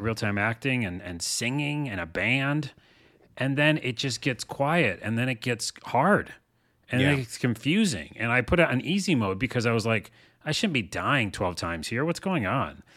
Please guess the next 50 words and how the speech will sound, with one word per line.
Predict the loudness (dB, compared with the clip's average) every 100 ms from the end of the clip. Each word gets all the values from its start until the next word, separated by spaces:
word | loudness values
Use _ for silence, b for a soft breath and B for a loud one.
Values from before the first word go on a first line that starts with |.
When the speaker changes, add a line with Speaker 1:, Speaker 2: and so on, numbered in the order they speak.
| b -2
Speaker 1:
So |
Speaker 2:
Right. | 0 0 0
Speaker 1:
it's | -2 0
just | -2 -4 -6
unbalanced, | 0 2 2 2 2 0 -2 -4 -8 -12 _ _ _ _ _ -4
too | 0 2
difficult | 2 0 0 0
at | 0
times, | 0 0 0 -2 -4 _ -6
and | -2 -2 -6 -8
s-, | -8 -6
too | -2 0
sleepy | 0 0 0 2 0 0
at | -4
times. | -10 -12 -14 -14 -16 _ -12
Speaker 2:
Too | -10 -10
sleepy. | -10 -12 -8 4
Yeah, | 6 8
Speaker 1:
And | 8
Speaker 2:
you |
know, | 6
I, | 8 6
Speaker 1:
yeah. | 4 0 0 -2 -10 _ 4
Speaker 2:
I | 6
was | 8
gonna | 8 8
jump | 8 6 6
in, | 4
but | 4 4
then | 4
I |
heard | 6 4 4
so | 0 2 4 4
many | 4
mixed | 2 0 -2
messages, | -4 -2 -2 -2 -2 -2
especially | 0 2 0 2
from | -2 -2
people | -2 -2
who | 0
I | 2
really | 2 0
respect | -2 -2 -4 -2
their | -4
opinions, | -2 -2 -2 0
that | 2
I'm | 4
like, | 2 4
"You |
know, | 4